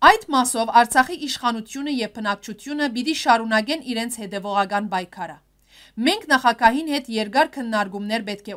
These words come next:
ունենանք, որ հասկանանք՝ ինչ ձևաչափով և պայմաններով պետք է բանակցություններ ունենանք Ադրբեջանի հետ։ Այդ բանակցություններուն մասին մեր դիրքորոշումը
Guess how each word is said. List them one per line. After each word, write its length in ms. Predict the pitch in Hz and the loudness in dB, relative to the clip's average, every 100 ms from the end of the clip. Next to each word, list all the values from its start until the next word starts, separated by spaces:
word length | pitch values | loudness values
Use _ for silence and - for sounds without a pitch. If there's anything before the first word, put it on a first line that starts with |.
| 196 | -12
ունենանք, 400 | 190 185 202 254 _ - - | -12 -8 -8 -10 _ -20 -2
որ 180 | 285 415 | 2 4
հասկանանք՝ 640 | 302 262 - 254 233 240 - 330 | 6 6 4 0 0 0 -2 -10
ինչ 100 | 359 - | -8 -6
ձևաչափով 680 | 269 233 220 233 208 214 214 214 | -2 2 2 2 0 -2 -4 -4
և 120 | 190 | 2
պայմաններով 580 | 208 202 208 202 208 294 226 | 2 4 0 -4 -4 -4 -2
պետք 220 | 254 254 | -6 -4
է 40 | 262 | -6
բանակցություններ 840 | 226 214 202 - 196 214 202 208 214 196 | -4 -4 -4 -8 -16 -12 -6 -6 -6 -10
ունենանք 500 | 190 190 233 - - - 233 | -8 -4 -4 -6 -6 2 4
Ադրբեջանի 640 | 226 202 214 202 190 208 | 2 -2 -4 -4 -6 -8
հետ։ 300 | 175 151 - - _ _ _ - | -12 -18 -20 -20 _ _ _ 6
Այդ 220 | 339 466 320 | 6 6 0
բանակցություններուն 920 | 269 254 277 - 247 240 240 330 269 | 2 2 0 -8 -8 -4 -4 0 2
մասին 400 | 220 214 220 240 | 2 0 -4 0
մեր 180 | 311 - | -2 -2
դիրքորոշումը 640 | 269 - 226 220 285 285 | -8 -4 -4 -4 -4 -4